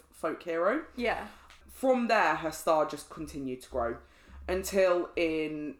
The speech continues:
Speaker 1: eighty-four, uh, Mexico then decided to make her work part of their national cultural heritage, prohibiting the export of her work from the country.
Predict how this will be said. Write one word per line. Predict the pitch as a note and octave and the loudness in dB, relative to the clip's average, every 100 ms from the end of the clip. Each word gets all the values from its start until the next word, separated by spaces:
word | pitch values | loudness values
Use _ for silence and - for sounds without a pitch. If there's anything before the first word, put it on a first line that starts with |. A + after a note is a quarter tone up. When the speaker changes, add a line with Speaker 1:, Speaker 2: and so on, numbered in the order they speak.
| - | -2
Speaker 1:
eighty-four, | E3 E3 D3+ C#3+ - D#3 G#2+ C3 - - _ - | -2 -4 -14 -12 -4 -2 -2 -4 -6 -16 _ -6
uh, | D#3 D3 C#3 C#3 - | -2 0 2 0 -2
Mexico | E3 F3 - - F3 D#3 | -4 -6 -6 -10 -4 -2
then | D3 D3 D3 D3+ - | 0 -2 -2 -8 -8
decided | D#3+ - D3+ D3 D3 C#3+ - - - | -6 -2 0 0 0 -4 -6 -10 -8
to | D#3+ D3+ D3 C#3+ - | -6 -4 -4 -6 -8
make | D#3+ D3 - - | -6 -6 -6 -6
her | D#3 D3 | -2 0
work | D3+ D3 - - | 2 0 -2 -6
part | - D#3+ - | -2 -2 -2
of | D#3 | -2
their | D#3+ D3+ | -2 0
national | D#3 D#3+ - - E3 | -4 -8 -10 -10 -8
cultural | - F3 - F3+ F3 | -4 -4 -4 -6 -2
heritage, | F#3 F#3+ G3+ A#3+ B3 - - - - - | -2 -2 -2 -4 -6 -14 -16 -16 -18 -18
prohibiting | - G#3 F#3 G3+ F#3 F#3+ F3 E3+ | 0 4 4 4 0 0 -2 -2
the | - | -2
export | E3+ - - - D#3+ C#3+ - | -4 -4 -12 -6 -2 -2 -4
of | C#3 | -2
her | E3 | 0
work | D3+ D#3+ - - | 2 2 0 -8
from | F3 | -8
the | F3 | -4
country. | G3 G#3+ - A#3 C4+ | -4 -4 -6 -2 -2